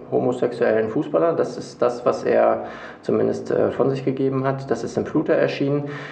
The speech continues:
Du hast Zweifel an diesem Interview gehabt, beziehungsweise daran, dass das Interview überhaupt stattgefunden hat. Ähm,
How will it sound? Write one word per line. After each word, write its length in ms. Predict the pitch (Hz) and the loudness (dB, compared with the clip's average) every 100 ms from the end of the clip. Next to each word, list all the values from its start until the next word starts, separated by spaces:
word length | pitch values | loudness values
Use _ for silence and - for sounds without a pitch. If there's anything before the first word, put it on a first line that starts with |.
| - - - | -14 -20 -10
Du 200 | - 135 | -2 0
hast 480 | 139 143 - - - | 2 2 0 -8 -12
Zweifel 480 | - 107 135 156 139 | 0 4 4 4 2
an 180 | 110 110 | 2 2
diesem 260 | 104 107 | 0 0
Interview 420 | - 110 113 104 113 | 0 2 2 2 2
gehabt, 320 | 101 143 - | 2 0 -2
beziehungsweise 1080 | 135 - 123 123 120 117 117 117 120 - - - - | -2 2 0 2 2 2 4 4 4 2 -2 -6 -10
daran, 680 | - 107 107 123 147 147 139 | -8 0 2 4 4 2 2
dass 180 | 131 123 | 0 2
das 220 | 127 - | 0 2
Interview 360 | - 139 127 127 | 0 2 2 2
überhaupt 240 | 120 120 | 2 2
stattgefunden 1000 | 120 - - - - - 110 - - - | 0 0 0 -4 -2 0 2 2 0 0
hat. 200 | - - - - - 170 | 0 0 -8 -16 -6 0
Ähm, 380 | 101 104 107 | 2 2 0